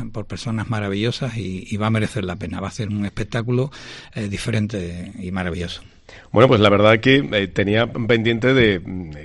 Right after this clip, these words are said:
Speaker 2: que pudiera, eh, pudieran los dos, eh, lanzar un mensaje, mm, para que aquellos que aún no se hayan decidido,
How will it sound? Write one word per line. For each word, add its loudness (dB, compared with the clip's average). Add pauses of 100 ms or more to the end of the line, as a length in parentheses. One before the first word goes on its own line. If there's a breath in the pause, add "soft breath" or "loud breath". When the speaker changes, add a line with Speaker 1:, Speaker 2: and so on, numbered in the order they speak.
Speaker 2:
que -10
pudiera, 0 (200 loud breath)
eh, -12
pudieran 0
los 2
dos, 0
eh, 2
lanzar -4
un 0
mensaje, 0 (100)
mm, -6
para -4
que -2
aquellos -2
que 0
aún 2
no 2
se -2
hayan 0
decidido, -2